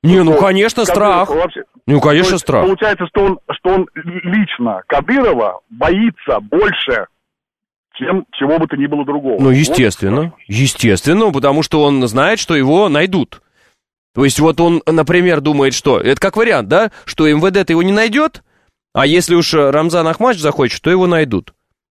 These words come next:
Speaker 1: С другой стороны, я задаюсь вопросом, а неужели, если, а, господин Колокольцев захочет, не найдут?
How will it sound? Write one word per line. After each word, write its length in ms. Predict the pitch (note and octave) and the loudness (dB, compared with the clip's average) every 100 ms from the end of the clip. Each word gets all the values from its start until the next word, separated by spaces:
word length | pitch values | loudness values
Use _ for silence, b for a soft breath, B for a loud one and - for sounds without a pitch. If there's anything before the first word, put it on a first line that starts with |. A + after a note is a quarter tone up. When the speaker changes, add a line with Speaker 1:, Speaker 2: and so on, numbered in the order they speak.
| _ _ _ | _ _ _
Speaker 1:
С 80 | - | -4
другой 200 | C3 F3 | 0 0
стороны, 320 | - F3+ F#3 | 2 0 2
я 120 | F3 | 0
задаюсь 260 | D3 E3 D3+ | 2 0 0
вопросом, 440 | D#3+ C#3+ C3 A2 | -2 0 0 0
а 40 | A2 | 0
неужели, 320 | D3 F#3 F#3+ | 2 2 2
если, 320 | D#3+ D3+ C#3+ B B B | 0 0 -4 B B B
а, 100 | A#2 | 0
господин 280 | C3 C#3+ | 2 0
Колокольцев 500 | C#3 D3+ - A2 - | 2 0 0 -4 -4
захочет, 440 | G2 A#2 G#2 - - | -4 -2 -2 -4 -2
не 80 | G#2+ | 0
найдут? 420 | A2 G2 E2+ | 2 2 -2